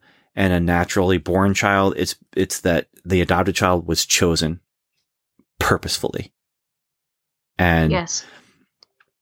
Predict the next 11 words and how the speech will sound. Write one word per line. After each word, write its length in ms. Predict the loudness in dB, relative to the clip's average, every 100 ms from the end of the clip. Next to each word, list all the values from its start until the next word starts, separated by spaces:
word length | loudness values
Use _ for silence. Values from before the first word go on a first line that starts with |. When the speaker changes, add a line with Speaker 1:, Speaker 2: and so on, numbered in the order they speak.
| -20 -4
Speaker 1:
and 160 | 0 2
not 180 | 2 2
just 220 | 0 2
like 140 | 0
I, 160 | 0 -2 -6 -18 _ -6
like 140 | 0
my 140 | 0
children 360 | 0 0 -2 -4
randomly. 640 | -2 0 0 -2 -2 -4 -6
<laughs> 20 | -8 -8 -20 -20 -20 _ _ _ _
So. 280 | -12 -10 -10